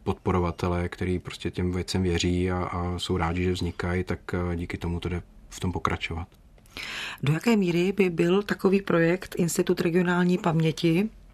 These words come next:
Speaker 2: překlopitelný do jiných míst podle vašich zkušeností? To je závěrečná otázka.
Speaker 1: Je to dokonce určitým způsobem záměr.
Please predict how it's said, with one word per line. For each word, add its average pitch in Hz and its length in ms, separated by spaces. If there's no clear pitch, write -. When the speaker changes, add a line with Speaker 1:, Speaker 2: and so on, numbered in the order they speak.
Speaker 2:
překlopitelný 196 1040
do 185 140
jiných 185 420
míst 170 320
podle 160 240
vašich 151 380
zkušeností? 151 720
To - 80
je 147 80
závěrečná 143 640
otázka. - 460
Speaker 1:
Je 117 140
to 143 120
dokonce 131 840
určitým 123 320
způsobem 123 380
záměr. 101 540